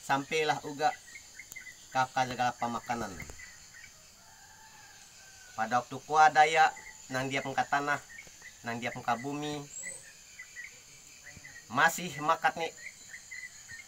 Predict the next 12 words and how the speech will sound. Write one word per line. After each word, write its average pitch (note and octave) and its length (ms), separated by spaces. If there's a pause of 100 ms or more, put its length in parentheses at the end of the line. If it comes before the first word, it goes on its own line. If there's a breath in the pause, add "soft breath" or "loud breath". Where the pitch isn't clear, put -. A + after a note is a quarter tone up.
(140)
saga C3+ 340
tumbuh-tumbuhan C#3+ 720
biasa, D3 560 (880)
umbi-umbian, C3+ 800 (1120)
daun-daun A#2 560
kayu, C#3 480 (1900)
dan E3 400 (320)
nak A#2+ 160
barang A#2+ 240
pe-, B2 160 (320)
kuat C3+ 240
karak, C#3 320